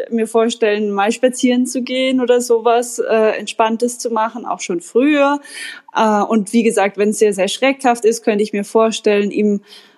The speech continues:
Hilfestellung anzubieten, um besser mit seinen Emotionen klarzukommen oder so.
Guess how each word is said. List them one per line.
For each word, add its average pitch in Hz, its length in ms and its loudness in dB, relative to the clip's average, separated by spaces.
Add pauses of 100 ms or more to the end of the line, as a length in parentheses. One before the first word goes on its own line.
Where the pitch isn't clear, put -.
(140)
Hilfestellung 247 680 2
anzubieten, 220 880 2
um 190 340 0
besser 190 280 2
mit 185 160 0
seinen 170 220 2
Emotionen 285 680 2
klarzukommen 294 800 2
oder 285 180 0
so. 285 320 -4